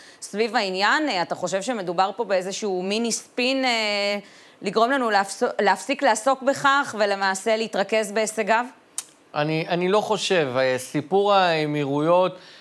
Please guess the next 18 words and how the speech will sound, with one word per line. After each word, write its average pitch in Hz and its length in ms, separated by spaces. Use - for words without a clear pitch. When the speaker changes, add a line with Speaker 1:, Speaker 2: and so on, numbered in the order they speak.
Speaker 2:
הוא 151 240
סיפור 175 500
שמתחיל, 165 720
אה, 156 180
כבר, 139 340
אה, 139 100
עשרים 165 360
וארבע 160 240
שעות 151 300
קודם 165 400
לכן, 170 280
כאשר 170 380
הנסיך 175 680
הירדני 160 580
מבקש 143 580
לעלות 160 440
להר 156 380
הבית, 165 500